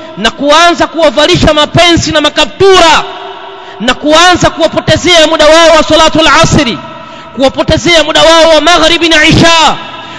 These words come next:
kuwapotezea muda wao wa tarawih, kuwapotezea muda wao wa kusoma Qur'an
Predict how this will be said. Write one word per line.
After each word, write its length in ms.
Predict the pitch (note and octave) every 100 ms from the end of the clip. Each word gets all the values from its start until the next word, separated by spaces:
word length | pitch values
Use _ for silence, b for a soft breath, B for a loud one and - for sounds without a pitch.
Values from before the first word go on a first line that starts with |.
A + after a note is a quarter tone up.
| B
kuwapotezea 760 | B3 C#4+ D4+ E4 D#4 - F4 D#4
muda 200 | E4 D#4+
wao 300 | D#4+ E4+ E4
wa 80 | D#4
tarawih, 680 | D#4+ D#4 D#4+ E4+ E4+ D#4+ A#3 - - - - - -
kuwapotezea 800 | C#4+ B3 E4 D#4+ - F4+ D#4+
muda 200 | D#4 E4
wao 240 | D#4 E4+ D#4+
wa 80 | D#4
kusoma 460 | E4 - E4+ D#4+
Qur'an 640 | D#4 E4+ E4 G4+ G#4 F#4+